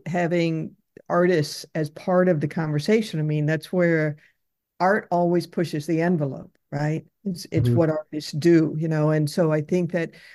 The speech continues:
Speaker 1: what happens then is that you quit thinking about the user as a patient and think about them as a customer.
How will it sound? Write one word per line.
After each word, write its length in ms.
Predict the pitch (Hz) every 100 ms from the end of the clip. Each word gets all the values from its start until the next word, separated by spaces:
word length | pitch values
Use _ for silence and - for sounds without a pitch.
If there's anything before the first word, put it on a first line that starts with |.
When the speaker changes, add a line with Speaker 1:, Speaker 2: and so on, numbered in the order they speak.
| _ _
Speaker 1:
what 200 | 175 170
happens 540 | 151 202 202 202 180 -
then 180 | 175 160
is 180 | 156 -
that 140 | 170
you 140 | 160
quit 360 | 156 - 208 - -
thinking 480 | 190 196 196 196
about 920 | 170 147 175 160 160 156 151 - - - -
the 180 | 165
user 720 | 156 175 233 226 180 151 139 -
as 340 | 160 156 151 151
a 60 | -
patient 920 | - 160 165 185 - 170 147 156 151 -
and 160 | 165
think 180 | 156 160
about 260 | 156 160 151
them 180 | 160 151
as 120 | 147
a 60 |
customer. 560 | 156 170 147 156 147 -